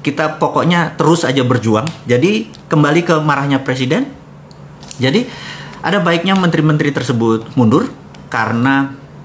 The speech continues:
Anda, siapa yang harus mundur? Anda merenung deh, ada empat puluhan sekitar or-, apa, menteri tiga puluh empat dan beberapa, eh, pejabat yang di ter-, eh, teras tinggi negara, pakai hati lah. Karena sekali lagi, Anda kan punya hati,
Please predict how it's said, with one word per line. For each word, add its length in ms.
Anda, 320
siapa 320
yang 100
harus 140
mundur? 320
Anda 240
merenung 400
deh, 240
ada 340
empat 300
puluhan 240
sekitar 400
or-, 240
apa, 160
menteri 400
tiga 240
puluh 160
empat 160
dan 160
beberapa, 560
eh, 300
pejabat 460
yang 180
di 80
ter-, 320
eh, 160
teras 560
tinggi 240
negara, 400
pakai 240
hati 240
lah. 320
Karena 400
sekali 240
lagi, 240
Anda 160
kan 160
punya 240
hati, 400